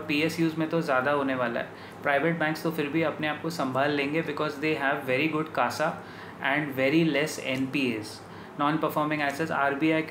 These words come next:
खुद के report में है कि public sector banks are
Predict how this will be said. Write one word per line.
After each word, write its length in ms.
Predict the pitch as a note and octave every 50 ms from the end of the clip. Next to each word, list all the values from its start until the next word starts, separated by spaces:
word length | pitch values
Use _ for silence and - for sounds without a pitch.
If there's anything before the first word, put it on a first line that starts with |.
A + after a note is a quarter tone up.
| -
खुद 160 | - D#3 D#3
के 120 | - F3+ F3+
report 380 | E3+ E3 - D3 D3 C#3+ C#3+
में 100 | C#3+ C#3+ C3+
है 160 | C3 B2+ B2+
कि 220 | B2+ C3+ C#3 C#3 C3+ - - D3
public 320 | C3+ C3 C#3 D3 D3 - D3+
sector 260 | C3+ - - C#3+ C3+ C3+
banks 280 | C3 C3 C3+ C3+ - D3
are 120 | C#3 C3+